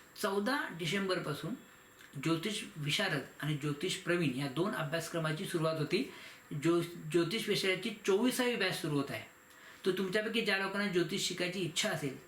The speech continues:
आणि ज्योतिष शिकायचं आहे त्यांनी मला त्वरित संपर्क करा, मला WhatsApp करा, मी तुम्हाला माहितीपत्रक पाठवेन. तुम्ही प्रवेश घ्या. चौदा तारखेपासून आपली चोवीसावी बॅच सुरू होत आहे. ज्योतिष विशारदची आणि प्रवीणची पण बॅच सुरू होते चौदा तारखेपासून.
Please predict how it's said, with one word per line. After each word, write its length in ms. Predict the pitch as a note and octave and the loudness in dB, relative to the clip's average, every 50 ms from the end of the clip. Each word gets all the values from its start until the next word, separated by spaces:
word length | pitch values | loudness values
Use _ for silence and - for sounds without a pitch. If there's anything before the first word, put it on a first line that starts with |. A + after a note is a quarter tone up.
| - | -8
आणि 140 | D3+ D3 D3+ | -4 -4 -2
ज्योतिष 480 | D3 D3+ D3 - F#3+ E3 - - - - | -2 -2 -2 -2 -2 0 0 0 0 -2
शिकायचं 400 | E3 D#3 E3+ E3+ D#3+ D#3+ D#3 C#3 | 0 0 0 0 0 -2 -2 -2
आहे 340 | C#3 D3 - - - - - - - | -4 -6 -8 -14 -20 -20 -20 -8 -4
त्यांनी 200 | - F#3 F#3 F#3 | -4 -2 0 0
मला 100 | F#3+ G3 | 0 0
त्वरित 260 | - - G3+ A#3+ B3+ | 2 2 4 4 4
संपर्क 380 | - - A#3 A3 G3+ A3+ A3 A3 | 2 0 0 0 2 0 0 0
करा, 200 | - G#3 G#3+ G#3 | 0 0 0 0
मला 140 | G3+ G3 F#3 | 0 0 0
WhatsApp 360 | E3 D#3+ D#3+ - - F#3 - | 0 0 0 -4 -6 -6 -4
करा, 160 | - G3+ G3+ | -2 -2 -2
मी 80 | G3 F#3 | -2 -4
तुम्हाला 260 | F3+ F3+ F3+ F3 E3+ | -4 -4 -2 0 2
माहितीपत्रक 580 | D3+ D3 D3 - F3 D#3+ F3 E3 D#3+ F3 D#3+ | 2 0 2 0 -2 -2 -2 -2 -4 -6 -2
पाठवेन. 360 | - E3 D#3 D3+ E3+ F#3+ G3+ G3 | -2 -2 0 2 2 0 0 0
तुम्ही 220 | - F3 F3+ F3 | -2 -2 -2 0
प्रवेश 340 | - D#3 D#3+ G3 G#3+ G#3+ E3 | 0 2 2 2 2 2 2
घ्या. 140 | E3+ F3 - - - - - - - - - - | 2 0 0 -2 -6 -10 -14 -16 -18 -20 -8 -4
चौदा 300 | F#3+ F3 E3+ F3 G#3+ A#3 - | -2 0 0 2 0 0 0
तारखेपासून 500 | G#3 G3 F3 F3+ F3+ D#3+ E3 D3+ D3+ F3+ | 0 -2 -2 -4 -4 -2 -2 -2 -2 -2
आपली 280 | D#3 D3 - D#3+ E3 G3 - - - | -2 -4 -2 -2 -2 -4 -4 0 2
चोवीसावी 420 | F3 F3 G#3 A3+ A3 - G3+ F#3 | 2 4 4 2 2 2 2 2
बॅच 360 | D#3+ D3+ D#3 D#3 D#3 - - | 2 0 0 -2 -4 -8 -8
सुरू 220 | - - F3+ F#3 F3 | -2 2 4 4 4
होत 140 | D#3+ D#3 D#3+ | 4 2 2
आहे. 200 | D#3+ D#3+ - - - - - - - - C#3+ | 0 -2 -2 -6 -12 -18 -20 -16 -10 -6 -2
ज्योतिष 380 | D#3+ D#3+ D#3 E3 F#3 - - | -2 0 0 0 -2 -4 -4
विशारदची 520 | D3+ D3 D3 - F#3+ F3+ F3+ D3+ - - E3+ | -2 -2 0 2 2 2 2 0 0 0 -2
आणि 100 | F3+ F#3 | -2 -2
प्रवीणची 440 | - D3+ D#3 D#3 E3 E3+ D3+ E3 E3 | -2 0 2 2 2 2 0 0 -2
पण 140 | F3 E3+ | -2 0
बॅच 240 | D3 D#3+ D#3+ D#3 - | 0 0 -2 0 0
सुरू 140 | - D#3 C#3 | 0 2 2
होते 340 | C#3+ C#3 - F3+ G#3 - - - - - | 2 2 0 -2 -6 -6 -10 -16 -10 -4
चौदा 240 | - D3 C#3+ C#3+ C3+ | -2 -2 0 0 -2
तारखेपासून. 440 | C#3 C3 A#2+ C3 A#2+ A#2 - - | -2 -4 -4 -4 -8 -8 -10 -12